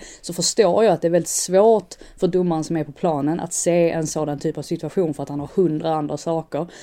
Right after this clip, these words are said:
att hålla koll på. Men i, jag kan hålla med om att i så fall ska alla de situationerna bli, bli straff, och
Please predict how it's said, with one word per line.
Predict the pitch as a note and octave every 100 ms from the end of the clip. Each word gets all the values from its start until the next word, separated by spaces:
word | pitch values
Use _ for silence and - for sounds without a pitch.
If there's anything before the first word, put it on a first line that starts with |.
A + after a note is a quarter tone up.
| -
att | - D3+
hålla | E3+ D3
koll | - F3+ C#3
på. | - - -
Men | - F#3 F3+ F#3
i, | - F3+ - _ - F#3+ - _ -
jag | A3+ A3
kan | B3
hålla | B3+ B3
med | A3+ A#3+
om | A3
att | E3 - - F#3
i | A3
så | A#3
fall | A3+ A#3
ska | C4
alla | G#3+ G#3+ G3+
de | A3 F3+
situationerna | F3+ F3 F#3+ E3+ D#3 D3+
bli, | D3+ D3+ D3+ D3 - - - - _
bli | - F3+
straff, | - G#3 E4 - -
och | A3